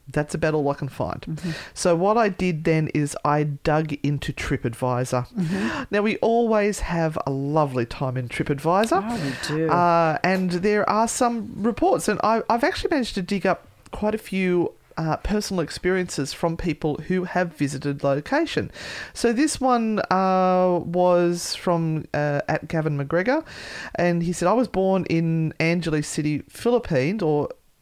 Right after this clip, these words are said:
Speaker 1: A-, uh, Angeles? Angeles, sorry. I just look at it Angeles because I'm thinking of Los Angeles. "I was too young to remember living there, but my parents and oldest brother have told me stories over the years about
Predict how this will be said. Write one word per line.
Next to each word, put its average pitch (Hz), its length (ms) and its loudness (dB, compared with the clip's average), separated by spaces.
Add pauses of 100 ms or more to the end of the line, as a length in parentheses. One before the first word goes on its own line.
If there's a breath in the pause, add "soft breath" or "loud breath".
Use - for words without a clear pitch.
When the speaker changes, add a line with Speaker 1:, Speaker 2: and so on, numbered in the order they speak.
(300)
Speaker 1:
A-, 156 220 -2
uh, 165 120 -2 (120)
Angeles? 185 920 -2 (320)
Angeles, 202 800 -2
sorry. 180 440 -2 (140)
I 165 120 0
just 165 240 -2
look 160 100 -4
at 147 60 -6
it - 120 -4
Angeles 143 480 0
because 139 220 -6
I'm 135 100 -4
thinking 139 180 -4
of 127 100 -8
Los 131 180 -2
Angeles. 131 420 -4 (400 loud breath)
"I - 60 0
was - 80 0
too - 160 2
young 247 280 4
to 220 80 0
remember 180 340 2
living 160 340 2
there, 147 180 2
but 151 160 0
my 156 140 2
parents 208 540 -2
and 185 120 0
oldest 160 420 0
brother 151 360 0
have 147 220 -4
told 175 260 0
me 175 120 -2
stories 185 500 0
over 139 160 0
the 143 100 -2
years 139 380 -2
about 147 240 -2